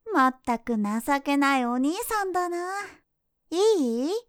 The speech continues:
お兄さんにはこれから僕の遊び相手をしてもらうからね。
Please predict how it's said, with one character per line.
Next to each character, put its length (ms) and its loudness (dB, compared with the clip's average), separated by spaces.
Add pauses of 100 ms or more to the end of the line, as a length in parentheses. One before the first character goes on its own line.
(720)
お 140 6
兄 260 4
さ 220 0
ん 80 0
に 120 -2
は 240 -10
こ 140 -2
れ 140 4
か 160 0
ら 140 2
僕 380 0
の 220 2
遊 220 2
び 120 0
相 220 6
手 140 -2
を 100 -4
し 100 -8
て 120 0
も 140 2
ら 160 4
う 40 0
か 160 -4
ら 140 -6
ね。 340 0